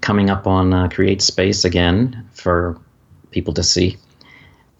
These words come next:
I don't even know how to qu-, uh, qualify myself, really, 'cause I don't do, you know, retro movies like, uh, Christopher Mihm and, and I guess Joshua Kennedy,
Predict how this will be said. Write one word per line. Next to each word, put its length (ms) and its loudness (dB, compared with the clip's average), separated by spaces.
I 120 0
don't 160 2
even 260 2
know 180 2
how 200 -2
to 80 -2
qu-, 600 -18
uh, 460 0
qualify 480 0
myself, 640 -2
really, 380 0
'cause 460 -2
I 120 0
don't 180 0
do, 300 0
you 80 -2
know, 100 2
retro 480 -2
movies 440 0
like, 380 -2
uh, 140 2
Christopher 420 -4
Mihm 300 2
and, 240 0
and 400 -2
I 80 0
guess 220 0
Joshua 400 0
Kennedy, 520 -2